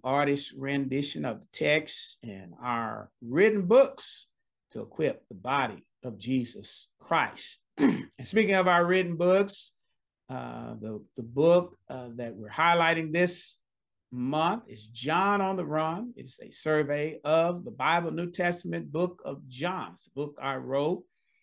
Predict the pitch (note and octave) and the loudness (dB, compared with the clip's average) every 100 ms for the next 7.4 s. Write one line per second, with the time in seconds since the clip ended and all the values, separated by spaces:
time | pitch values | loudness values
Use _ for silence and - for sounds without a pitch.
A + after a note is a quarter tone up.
0 | - _ - B2+ A#2 A2 A2+ B2+ C#3 C#3+ | -20 _ -16 -14 -14 -16 -12 -8 -6 -6
1 | D3 C#3 C3 A#2+ A#2 - D3 C#3+ - C#3+ | -8 -10 -12 -14 -16 -12 -8 -6 -6 -8
2 | C#3 D3 D3+ C#3+ D3 D3+ - - - A#2 | -8 -4 -2 0 0 -2 -4 -10 -16 -8
3 | B2 D3+ E3+ G3 - - - C#3 - G3+ | 0 4 4 2 -8 -14 -16 -20 -20 -16
4 | - - C#3 C3+ A2+ C#3 D3+ C#3 C#3+ C#3+ | -10 -2 0 0 -2 -4 -2 -2 -2 -2
5 | C3+ A2 C3+ D3+ D#3 D#3 C#3+ C#3+ D3 E3 | -4 -4 2 4 2 0 -2 0 2 2
6 | F3 F3 A2 B2 D3 D#3+ E3 D#3 D3+ C#3+ | 0 -6 -10 -2 0 2 0 -4 -6 -2
7 | C#3 E3 F3 G2 | 2 2 0 -6